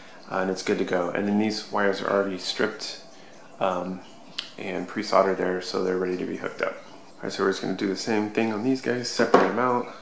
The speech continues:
Strip off the insulation. Is that what it's called?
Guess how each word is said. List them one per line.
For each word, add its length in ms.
Strip 440
off 340
the 220
insulation. 640
Is 60
that 100
what 100
it's 80
called? 300